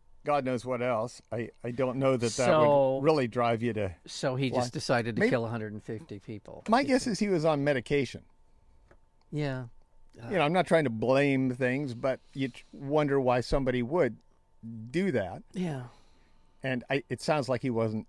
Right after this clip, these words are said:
Speaker 1: in his right mind, and
Speaker 2: Yeah.
Speaker 1: Yeah.
Speaker 2: I, I don't, you know, of all the things that can go wrong on an airplane.
Speaker 1: Yeah.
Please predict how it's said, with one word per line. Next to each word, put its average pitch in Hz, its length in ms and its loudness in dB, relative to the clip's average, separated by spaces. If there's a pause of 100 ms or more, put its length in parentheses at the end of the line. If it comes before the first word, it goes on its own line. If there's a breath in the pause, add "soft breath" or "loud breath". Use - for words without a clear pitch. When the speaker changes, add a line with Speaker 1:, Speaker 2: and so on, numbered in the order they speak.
Speaker 1:
in 117 140 -2
his 107 220 -6
right 110 260 -4
mind, 123 500 -4
and 104 240 -10 (1080 soft breath)
Speaker 2:
Yeah. 147 280 -2 (120)
Speaker 1:
Yeah. 110 180 -6 (240)
Speaker 2:
I, 196 160 6
I 160 140 6
don't, 185 200 2
you 175 120 0
know, 175 100 4
of 151 120 2
all 185 180 10
the 208 80 8
things 214 240 4
that 220 80 2
can 170 120 0
go 156 120 4
wrong 147 500 4 (400)
on 131 320 -2
an 120 140 -4
airplane. 180 640 -4
Speaker 1:
Yeah. 117 160 -4